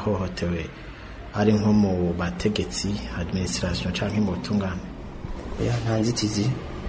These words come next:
Speaker 2: Ni igikorwa gis-, gisanzwe, ni igikorwa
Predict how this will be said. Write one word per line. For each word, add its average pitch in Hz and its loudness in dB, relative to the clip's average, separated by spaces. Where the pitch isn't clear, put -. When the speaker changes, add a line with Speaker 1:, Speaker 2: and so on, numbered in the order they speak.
Speaker 2:
Ni 110 6
igikorwa 139 8
gis-, - -4
gisanzwe, 147 8
ni 151 10
igikorwa 127 8